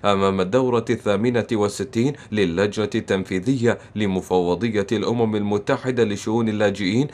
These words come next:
بضرورة اتخاذ موقف دولي موحد لمعالجة هموم اللاجئين والنازحين.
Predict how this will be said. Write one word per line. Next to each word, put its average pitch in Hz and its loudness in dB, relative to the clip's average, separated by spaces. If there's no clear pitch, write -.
بضرورة 101 2
اتخاذ 120 0
موقف 123 0
دولي 110 0
موحد 113 0
لمعالجة 92 0
هموم 110 0
اللاجئين 107 0
والنازحين. 104 0